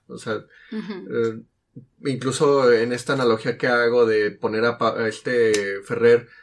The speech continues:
Speaker 1: como su cont-, la contraparte europea de Paulo Freire, a Paulo Freire, si mal no recuerdo, era jesuita y no promulgaba como tal un credo. Él decía, pues,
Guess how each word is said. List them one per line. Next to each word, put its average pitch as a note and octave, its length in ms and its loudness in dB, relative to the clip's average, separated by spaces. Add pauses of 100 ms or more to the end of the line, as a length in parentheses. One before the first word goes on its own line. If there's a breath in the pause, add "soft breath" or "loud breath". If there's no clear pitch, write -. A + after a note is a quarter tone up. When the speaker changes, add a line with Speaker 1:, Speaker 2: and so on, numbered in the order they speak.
(140 soft breath)
Speaker 1:
como A2+ 240 -4
su - 140 -12
cont-, A2 260 -6
la A#2 220 -2
contraparte A2 520 -4
europea A2+ 420 2
de G#2 260 2
Paulo A2 260 -2
Freire, A2+ 460 2 (460 loud breath)
a A2+ 140 -6
Paulo B2+ 220 4
Freire, A2+ 680 4
si - 160 -16
mal A#2 80 -4
no B2 60 -2
recuerdo, A#2+ 240 0
era A#2+ 100 0
jesuita A#2+ 640 -6 (300 soft breath)
y A#2+ 280 -6
no B2 220 -2
promulgaba A#2 560 0
como G#2 280 -8
tal G#2+ 240 0
un G#2+ 120 -4
credo. A#2 500 2 (100)
Él G#2 840 -12 (320)
decía, G#2+ 440 -8
pues, - 280 -20